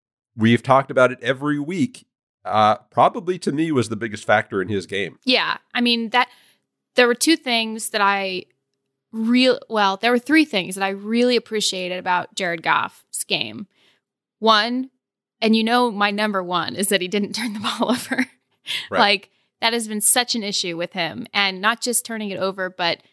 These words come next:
Speaker 2: in catastrophic ways, um, forcing dumb throws, um, making decisions that he shouldn't make, um, missing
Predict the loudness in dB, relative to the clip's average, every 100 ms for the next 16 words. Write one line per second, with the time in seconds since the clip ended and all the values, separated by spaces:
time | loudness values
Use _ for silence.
0 | _ _ -2 0 -2 0 0 0 0 -2
1 | -4 -14 -8 -6 -4 -4 -6 _ _ _
2 | -2 0 0 2 2 2 -2 0 0 -2
3 | -6 -4 -4 -4 -4 -4 -2 -4 -2 -6
4 | -8 -4 -2 -2 -2 -2 -2 -2 -4 -10
5 | -4 0 0 -2 -6 -6 -6 -8 -16 _
6 | _ _ _ -4 -2 -2 -6 -12 -8 2
7 | 4 4 0 -4 -8